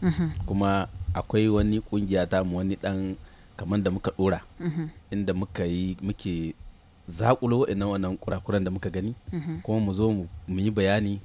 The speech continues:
Speaker 2: ga gwamnati, kuma gwamnati ta ɗauki matakai.
Speaker 1: Ta ɗauka, mhm.
Speaker 2: Kenan, abu na farko dai, muna son ya zamanto a ce duk inda ya kamata a ce an kai maganin nan na yaƙi da masassaran cizon sauro, ya kamata a ce an mun je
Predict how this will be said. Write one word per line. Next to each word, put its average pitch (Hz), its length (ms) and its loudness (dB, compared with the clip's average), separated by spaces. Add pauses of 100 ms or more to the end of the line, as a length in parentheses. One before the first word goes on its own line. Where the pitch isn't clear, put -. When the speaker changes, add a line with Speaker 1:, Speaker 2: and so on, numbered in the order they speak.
(120)
Speaker 2:
ga - 120 -8
gwamnati, 101 440 0
kuma 101 220 -2
gwamnati 101 360 -2
ta - 40 -
ɗauki - 160 -8
matakai. 87 360 -6
Speaker 1:
Ta - 80 -10
ɗauka, 160 420 -14
mhm. 160 140 -10
Speaker 2:
Kenan, 104 280 0
abu 101 160 2
na 117 120 4
farko 123 340 6
dai, 120 160 4
muna 117 240 2
son 104 260 0
ya 90 120 0
zamanto 117 420 2
a - 60 -4
ce 98 240 0 (680)
duk 98 300 2 (120)
inda 165 300 6
ya 123 100 8
kamata 104 460 -2 (360)
a - 60 -2
ce - 220 -2
an 104 140 2
kai 117 160 4
maganin 101 360 4
nan 87 300 -6
na 101 100 -2
yaƙi 104 260 0
da 87 80 -6
masassaran 90 440 -8
cizon 95 240 -10
sauro, 92 320 -10 (360)
ya 98 120 -4
kamata 90 460 -14
a - 40 -16
ce 85 220 -10 (260)
an 110 120 2
mun 113 200 2
je 104 180 -8